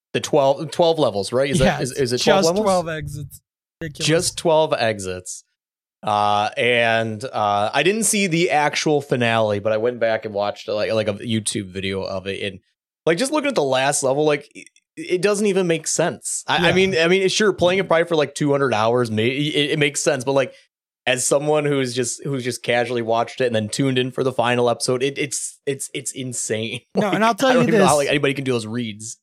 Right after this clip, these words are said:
Speaker 2: It's not just insane for casual viewers. I've been playing Kaizo games for, like, five years. I don't know how many hours I have in S M W. It's, like, five or six thousand.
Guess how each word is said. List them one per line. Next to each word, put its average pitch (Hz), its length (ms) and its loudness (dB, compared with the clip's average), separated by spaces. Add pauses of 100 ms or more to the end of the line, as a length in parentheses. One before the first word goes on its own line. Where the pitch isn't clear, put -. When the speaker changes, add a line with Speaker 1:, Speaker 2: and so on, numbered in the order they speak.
Speaker 2:
It's 185 160 -6
not 254 220 2
just 254 260 0
insane 202 580 -2 (140)
for 165 280 -4
casual 190 520 -4
viewers. 254 520 -6 (500)
I've 202 140 2
been 247 160 -2
playing 233 580 0 (680)
Kaizo 202 300 0
games 160 340 -4
for, 170 120 -4
like, 151 220 -2
five 185 420 0
years. 147 380 -12 (600)
I 190 60 0
don't 247 120 2
know 269 140 2
how 262 120 2
many 247 200 0
hours 220 360 2
I 202 140 2
have 214 280 4
in 214 80 2
S 208 180 4
M 214 100 2
W. 220 380 2
It's, - 140 -4
like, 196 140 2 (200)
five 185 260 4
or 190 60 2
six - 380 -4 (160)
thousand. 175 640 0